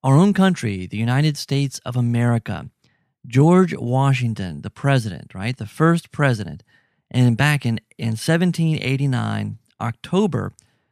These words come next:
of seventeen eighty-nine, in New York, this is what he proclaimed.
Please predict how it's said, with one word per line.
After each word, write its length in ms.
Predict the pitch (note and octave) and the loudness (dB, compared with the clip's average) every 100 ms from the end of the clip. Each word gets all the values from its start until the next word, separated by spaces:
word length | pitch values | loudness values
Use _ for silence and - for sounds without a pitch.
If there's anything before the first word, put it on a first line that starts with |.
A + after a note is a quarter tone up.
| - | -12
of 140 | G#2 | -10
seventeen 500 | A2 C#3 D3+ C#3+ D3 | -2 0 0 0 -2
eighty-nine, 680 | C#3 B2+ C#3+ B2 A2 A2 G#2 - | -2 -2 -2 -2 -2 -2 -6 -4
in 380 | B2+ D#3+ F#3 | 2 4 4
New 100 | G3 | 4
York, 640 | G3+ F#3+ G3+ F#3+ B2+ B2+ - _ _ - | 2 2 2 2 2 -2 -8 _ _ -14
this 380 | A#2 D3+ F3+ - | 0 2 2 0
is 200 | - C#3 | -6 -4
what 200 | C3 A2+ | -2 -4
he 400 | B2 B2+ B2 B2 - | -4 -2 -2 -6 -8
proclaimed. 800 | A#2+ A2+ - A#2 G#2 F2 F#2 | -6 -6 -4 -4 -4 -8 -16